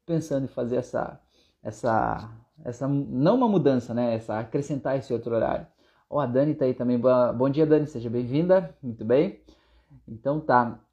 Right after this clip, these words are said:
É... então, gente, e aí? Tem, tem um, um assunto específico aí, não, que vocês querem falar? Tem um assunto que me, me perguntaram ontem, que é um assunto bem, bem complexo, assim, né? É difícil de, de,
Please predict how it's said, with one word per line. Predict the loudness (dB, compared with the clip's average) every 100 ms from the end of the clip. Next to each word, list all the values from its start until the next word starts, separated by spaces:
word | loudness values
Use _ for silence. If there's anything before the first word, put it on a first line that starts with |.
| -6
É... | -2 2 4 4 6 6 6 4 0 -2 -6 -12 _ _
então, | 2 4 4
gente, | 2 -2 2
e | 4
aí? | 4 0 -6
Tem, | -4 -2 -2 -4
tem | -4 -2
um, | -2 -2 -6
um | -6 -2
assunto | -2 -4 -6 -6
específico | -6 -8 -8 -6 -8 -2
aí, | 0 2
não, | 0 -2
que | -6
vocês | -10 -10
querem | -6 -6 -4
falar? | 0 0 0 -6 -20 _
Tem | -4
um | -2
assunto | -2 -4 -8
que | -4
me, | -2 2 2 2 0 -2 -2
me | -2 -2 -2
perguntaram | -2 -2 -2 0 2 4
ontem, | 2 2 -2 -4 -6 _ _ _ _
que | -4 0
é | 2
um | 0
assunto | -2 -8 -4
bem, | -2 0 2 2 0 -4 -2
bem | -2 -2
complexo, | -4 0 4 4 2 -6
assim, | -8 -6 -6
né? | -4 -2 -2 -4
É |
difícil | -6 -10 -10 -6 -6
de, | -4 -6 -8
de, | -8 -6 -6 -8